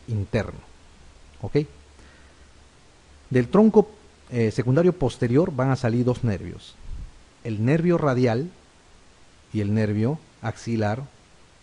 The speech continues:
Su otro nombre es el nervio circunflejo. ¿Ok?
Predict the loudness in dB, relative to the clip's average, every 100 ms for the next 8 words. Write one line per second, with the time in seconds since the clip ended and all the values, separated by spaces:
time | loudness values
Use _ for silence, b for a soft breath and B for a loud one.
0 | _ -20 -10 -4 -4 0 2 2 0 -2
1 | -4 -6 -8 -6 -6 -4 -6 -8 -8 -8
2 | -8 -8 -8 -6 -8 -10 -20 -20 -20 _
3 | -16 -6